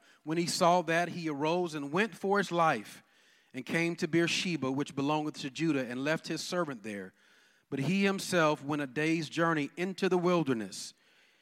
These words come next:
and came and sat down under a juniper tree, and he requested for himself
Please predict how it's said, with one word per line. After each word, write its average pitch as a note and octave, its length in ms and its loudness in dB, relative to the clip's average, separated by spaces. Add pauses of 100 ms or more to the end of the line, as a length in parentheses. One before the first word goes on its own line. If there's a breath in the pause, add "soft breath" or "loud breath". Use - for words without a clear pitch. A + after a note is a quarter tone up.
(160 soft breath)
and C3+ 140 -6
came F3+ 320 2
and F3 100 0
sat E3+ 300 0
down D#3+ 320 2
under D#3 320 0
a D3 220 0
juniper E3+ 500 -2
tree, B2+ 400 -2
and B2 100 -8
he D3 80 -2
requested F3 560 -2
for D#3 200 -2
himself C#3 440 0